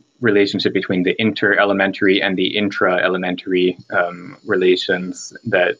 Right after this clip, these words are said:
that takes place in the, um, in the, the formation of the brick. So the, the mediation between these two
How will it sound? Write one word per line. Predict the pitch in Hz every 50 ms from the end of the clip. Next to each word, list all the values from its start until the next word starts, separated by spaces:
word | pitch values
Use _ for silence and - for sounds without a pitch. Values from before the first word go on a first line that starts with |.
| _ -
that | 98 92
takes | - 95 92 -
place | - - 98 95 90 87 - - - - -
in | - 98 92 92 92 92 90
the, | 92 95 92 92 90 92 - -
um, | 95 95 90 90 90 90 - _ _ _ _ _ _ _ _ _ -
in | 110 101 95 92 90 90
the, | 87 95 87 87 - _ _
the | 113 101 95 -
formation | - 104 95 92 90 - - 92
of | -
the | - 101
brick. | - 98 92 85 85 -
So | - - 92 87
the, | 95 90 90 90 90 - 120 -
the | 101 92 87
mediation | 90 98 98 98 98 92 92 90 - - 95
between | 90 92 90 - 95 92 90 87
these | 90 90 -
two | - - - 98 92 92 90 92